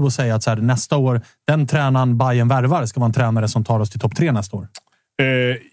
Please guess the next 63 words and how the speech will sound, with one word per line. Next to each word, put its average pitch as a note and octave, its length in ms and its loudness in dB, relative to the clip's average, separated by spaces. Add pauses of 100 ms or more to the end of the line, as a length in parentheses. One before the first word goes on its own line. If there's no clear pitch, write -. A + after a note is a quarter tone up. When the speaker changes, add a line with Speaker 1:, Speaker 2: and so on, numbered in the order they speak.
(140)
Speaker 2:
ja, C#3 80 2
det C#3+ 260 0
ska - 160 -2
ju D3+ 60 0
vara B2+ 300 0
klubbens A2 340 -2
ambition G#2 380 0
med G#2 200 0
den G2 240 0
tränaren F#2+ 240 0
man, F#2+ 220 2
man G2+ 140 0
värvar, G2+ 280 0
att F2+ 180 -4
det G2+ 80 -2
är G2 60 -2
topp F#2+ 160 -4
tre G2 180 -4
vi E2+ 80 -4
ska, F2+ 300 -4
vi F2 80 -10
ska - 120 -12
komma. G#2 240 0
Det A#2 120 0
finns A#2 180 0
ju A2+ 40 -2
ingen G2+ 180 0
snack A2 300 -4
om. C3+ 140 -10
Sen, C#3 260 -2
sen C3+ 140 0
kan C3+ 100 0
det B2+ 60 2
finnas A2+ 280 -2
liksom G2+ 340 0
aspekter A#2+ 460 -4
som A2 140 -2
gör G2+ 140 0
att, F#2+ 160 -2
ja, A2 60 0
men, G2 200 0 (200)
säg A2 80 2
att G2+ 60 -2
Erabi G#2+ 320 0
inte G2 160 -2
signar A2+ 300 0
nytt. F#2+ 240 -2
Vi G2+ 100 -2
måste G2+ 200 -2
sälja G#2+ 300 0
honom G#2+ 200 2
nu A#2 180 0
för G#2 140 -6
att F#2 60 0
tjäna F#2+ 140 0
pengar, G#2 300 0
eller G#2+ 200 -4
för G#2+ 120 -2
att F#2+ 60 -2
få G2 100 -2
pengar C#3 240 0
för G2+ 80 -2
honom. F#2+ 180 0